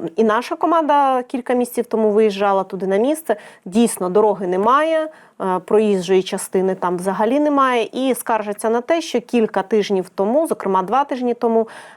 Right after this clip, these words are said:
е, заступник управління житлово-комунального господарства виїжджав до них, е, говорив, що дорогу засиплять, але ситуація наразі без змін. Чи в курсі ви цієї ситуації?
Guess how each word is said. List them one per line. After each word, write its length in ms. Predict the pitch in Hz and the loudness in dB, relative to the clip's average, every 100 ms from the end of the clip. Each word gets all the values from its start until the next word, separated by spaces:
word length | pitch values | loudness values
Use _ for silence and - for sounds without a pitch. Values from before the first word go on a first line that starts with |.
| - | -4
е, 40 | 185 190 - | 0 0 0
заступник 580 | 202 202 214 - 185 | -2 -2 -4 -4 -6
управління 320 | - 196 190 185 | -4 -4 -2 -4
житлово-комунального 800 | 190 180 185 175 180 180 180 190 | -2 -2 -2 -2 0 0 -2 -4
господарства 840 | 185 - 202 240 294 - 262 262 262 _ _ _ _ _ _ _ - | -6 -6 -2 0 0 -2 -2 -2 -2 _ _ _ _ _ _ _ -8
виїжджав 560 | 214 208 196 247 285 247 | 2 4 4 2 0 0
до 120 | 269 | -2
них, 380 | 269 269 - - | 0 -2 -4 -2
е, 40 | |
говорив, 560 | 202 185 180 202 196 190 | 0 0 0 0 2 0
що 280 | - 190 175 165 | 0 -2 -2 0
дорогу 240 | 196 196 | 0 0
засиплять, 500 | 196 - - 294 262 | -2 0 -2 0 -2
але 260 | - 190 202 | 0 0 0
ситуація 560 | - 202 240 269 254 | -2 -2 0 0 -2
наразі 400 | 202 185 214 208 | 0 0 -2 -2
без 260 | 170 185 180 | -2 -2 -2
змін. 300 | 220 262 247 | -2 0 -2
Чи 140 | - 208 | -4 -10
в 60 | |
курсі 320 | - 233 - 196 | -6 -8 -2 -2
ви 160 | 175 | 0
цієї 360 | - - - - | -4 -10 -16 -16
ситуації? 560 | - - - - - | -20 -16 -14 -14 -20